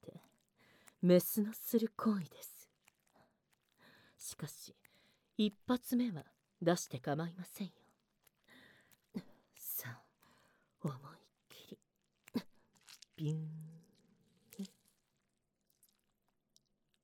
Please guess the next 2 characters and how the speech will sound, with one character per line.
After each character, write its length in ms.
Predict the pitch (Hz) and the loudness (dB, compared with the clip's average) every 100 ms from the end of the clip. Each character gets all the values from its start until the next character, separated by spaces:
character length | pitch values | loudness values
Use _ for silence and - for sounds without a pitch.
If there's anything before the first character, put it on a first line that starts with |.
| _ _ _ _ _ _ _ - - - - _ _ _ _ _ _ | _ _ _ _ _ _ _ -20 -18 -20 -20 _ _ _ _ _ _
射 320 | - - 123 | -10 -2 -2
精 320 | 120 - - | -4 -12 -12